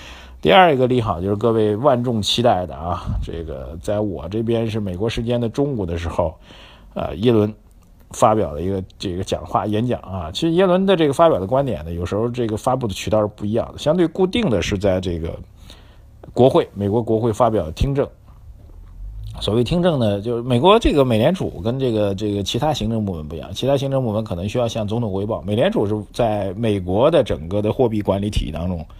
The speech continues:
美联储是完全独立于政府部门的啊。换句话说，他们的工作是总统是完全没有办法去决定的。呃，有部分的美联储组成成员呢，有一部分叫做，嗯，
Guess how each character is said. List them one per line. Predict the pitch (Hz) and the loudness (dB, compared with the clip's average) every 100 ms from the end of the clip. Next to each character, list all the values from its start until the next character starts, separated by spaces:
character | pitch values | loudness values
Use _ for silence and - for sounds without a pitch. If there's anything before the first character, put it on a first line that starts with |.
| - - - - - | -20 -20 -20 -20 -14
美 | - 104 | 0 2
联 | 104 139 | 2 2
储 | 110 | 0
是 | 98 | 0
完 | 101 95 90 160 | 2 2 2 0
全 | 139 104 104 | 0 0 -2
独 | 95 90 | -2 -2
立 | 110 104 | -2 -2
于 | 82 85 | -2 -4
政 | 95 113 | -2 -4
府 | 87 | -4
部 | 80 | -6
门 | 71 73 | -8 -12
的 | 71 - - - | -14 -18 -16 -10
啊。 | 87 | -6
换 | 120 | -4
句 | 131 | 0
话 | 131 | 0
说， | 135 | 0
他 | 131 | 0
们 | 139 | 0
的 | 120 | -2
工 | 120 131 | -2 -2
作 | 123 | 0
是 | 110 110 101 98 - - | 0 0 0 -4 -8 -12
总 | - 117 | -4 -2
统 | 131 101 | 0 0
是 | 95 | 0
完 | 92 117 | 0 0
全 | 127 | 0
没 | 117 | 0
有 | 107 | 2
办 | 113 | 2
法 | 90 | 0
去 | 85 98 | -2 -4
决 | 92 95 | -2 -2
定 | 107 | -4
的。 | 82 - - - - - - - - | -6 -12 -20 -20 -20 -20 -20 -20 -12
呃， | - - 85 85 80 69 69 82 78 | -8 -6 -4 -4 -4 -6 -12 -14 -6
有 | 104 110 | 0 0
部 | - 311 311 | 4 6 6
分 | 113 104 90 87 | 4 0 -2 -4
的 | 85 - - - - - | -4 -6 -14 -20 -20 -6
美 | 117 | 2
联 | 117 208 | 4 6
储 | 208 | 4
组 | 190 107 | 2 2
成 | 135 | 2
成 | 131 | 0
员 | 123 117 | 0 0
呢， | |
有 | 113 98 | 0 0
一 | |
部 | 123 131 | 0 0
分 | 113 | 0
叫 | 110 101 | 0 0
做， | 107 98 73 | 0 -2 -8
嗯， | 113 113 113 | -14 -14 -12